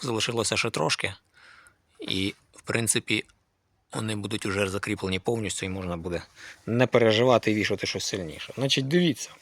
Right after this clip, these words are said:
це дуже-дуже просто. Вам потрібен трос, в даному випадку це п'ятерка, п'ять міліметрів, вам потрібні отакі затискачі.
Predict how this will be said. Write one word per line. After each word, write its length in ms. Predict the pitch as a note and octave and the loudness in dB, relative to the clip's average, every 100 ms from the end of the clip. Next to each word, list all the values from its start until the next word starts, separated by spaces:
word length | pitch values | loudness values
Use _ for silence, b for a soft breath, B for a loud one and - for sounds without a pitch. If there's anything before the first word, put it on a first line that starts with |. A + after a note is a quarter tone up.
| - - | -20 -4
це 160 | - | 0
дуже-дуже 680 | D3+ D#3+ A3 F#3 E3 D#3+ C#3+ | 2 6 8 8 6 4 4
просто. 420 | - A2 - - - - B B B B B B B - | 4 4 2 -8 -16 -18 B B B B B B B 6
Вам 180 | A#3 | 6
потрібен 400 | F#3+ D#3+ F3 D3 | 6 6 8 8
трос, 440 | C3 G3 A#3 - - B B B B B | 10 10 10 6 2 B B B B B
в 40 | |
даному 320 | C3+ E3 C#3 | 6 8 8
випадку 460 | C3 B2 C3 A#2 A#2+ | 6 8 8 6 4
це 380 | - A#2+ G#2+ G2 B B _ b b b b _ - | 4 6 6 4 B B _ b b b b _ -2
п'ятерка, 380 | - G3 F#3+ D#3+ - | 6 6 6 0 2
п'ять 200 | E3 D#3 | 2 2
міліметрів, 540 | D3+ C#3 C3+ C3+ C3 | 0 2 0 0 0
вам 160 | B2+ C3+ | 4 4
потрібні 420 | B2 - A2+ A2+ | 4 2 2 2
отакі 320 | A2 - - | 2 2 2
затискачі. 680 | G#2+ G#2+ - - - D#3 E3+ | 2 0 0 2 4 4 4